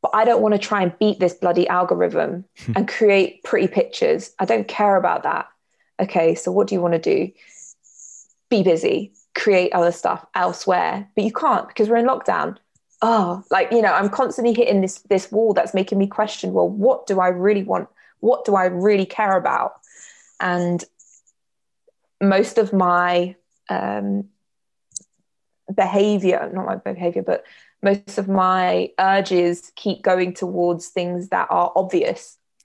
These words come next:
Speaker 1: I
Speaker 2: Mm.
Speaker 1: think, that are obvious values that we should be looking at. And I'm having to really do a lot of hard work and evaluation on if they are my values or they're the values that have been programmed or told I should have and own.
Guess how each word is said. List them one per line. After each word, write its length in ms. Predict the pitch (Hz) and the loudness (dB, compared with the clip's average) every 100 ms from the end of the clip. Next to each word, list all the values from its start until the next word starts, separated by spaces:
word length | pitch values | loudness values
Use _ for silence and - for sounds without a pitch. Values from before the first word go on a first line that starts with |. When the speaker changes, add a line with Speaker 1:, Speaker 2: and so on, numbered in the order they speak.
| - | -6
Speaker 1:
I 120 | 107 | -4
Speaker 2:
Mm. 80 | 104 | -2
Speaker 1:
think, 340 | 95 - - | -4 -6 -6
that 120 | - 180 | -2 -2
are 140 | - 202 | 0 -2
obvious 420 | 175 185 175 175 | -2 -2 -2 -2
values 440 | 180 175 175 180 | -4 -2 -4 -4
that 120 | - | -4
we 100 | 175 | -4
should 360 | 190 - 214 175 | -6 -2 -4 -2
be 80 | 185 | -4
looking 360 | 170 - 175 143 | -4 -6 -8 -6
at. 200 | 139 - _ - - - _ _ _ _ | -8 -10 _ -20 -20 -20 _ _ _ _
And 380 | 185 175 175 175 - | -4 -2 -2 -4 -4
I'm 100 | 190 | -4
having 380 | - 185 185 185 - | -2 -2 0 -2 2
to 300 | 180 180 - _ _ | 4 4 0 _ _
really 440 | 190 202 262 233 | 0 2 4 2
do 340 | 214 196 185 180 | 0 0 0 0
a 60 | 185 | 0
lot 240 | 185 190 | 2 2
of 80 | 170 | 0
hard 400 | - - 185 180 | -4 0 0 2
work 320 | 185 175 170 | 2 0 0
and 80 | 180 | -6
evaluation 580 | 175 180 175 170 170 185 | -2 -2 2 0 -2 -8
on 160 | 180 - | -8 -4
if 220 | 196 - _ | -4 -4 _
they 140 | 185 | 0
are 180 | 180 180 | 2 2
my 200 | 202 220 | 2 0
values 420 | 214 233 247 254 | 0 0 0 -2
or 140 | - 175 | -2 0
they're 140 | 190 | 0
the 60 | 185 | 0
values 480 | 180 175 - 175 - _ _ _ _ | -2 0 0 -2 -8 _ _ _ _
that 140 | - | -2
have 160 | 107 104 _ _ _ | -2 -6 _ _ _
been 120 | 185 175 | -4 -2
programmed 720 | - 185 185 180 175 175 170 - | 0 0 0 -2 -2 -4 -8 -6
or 400 | - 180 175 - _ | -2 -2 -2 -6 _
told 360 | - 185 180 180 | -2 0 0 0
I 140 | 208 | -4
should 260 | 196 175 165 - | -4 -6 -6 -10
have 340 | - 175 170 - | -4 -2 -2 -6
and 120 | 170 | -4
own. 420 | - 170 190 233 | -2 0 -2 -6